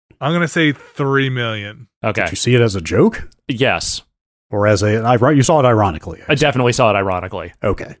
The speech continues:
Speaker 3: just making sure.
Speaker 2: All right, Vinny says three. What do you say, Brad?
Speaker 3: Four hundred thousand.
Speaker 2: Okay,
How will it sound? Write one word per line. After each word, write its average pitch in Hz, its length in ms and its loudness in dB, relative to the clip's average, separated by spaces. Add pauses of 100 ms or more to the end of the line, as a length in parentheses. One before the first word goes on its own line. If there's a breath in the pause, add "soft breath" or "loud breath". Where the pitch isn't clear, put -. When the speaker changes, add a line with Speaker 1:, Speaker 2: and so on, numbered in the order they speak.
(140)
Speaker 3:
just - 120 -14
making - 240 -14
sure. - 260 -14 (280)
Speaker 2:
All 110 100 -2
right, 98 100 -2
Vinny 131 240 2
says 127 240 0
three. 95 340 -4
What 98 140 -2
do 110 60 -2
you 101 60 -2
say, 95 180 -4
Brad? 85 280 -6 (540)
Speaker 3:
Four - 540 0
hundred 175 340 4
thousand. 92 560 -2 (800)
Speaker 2:
Okay, 113 380 -2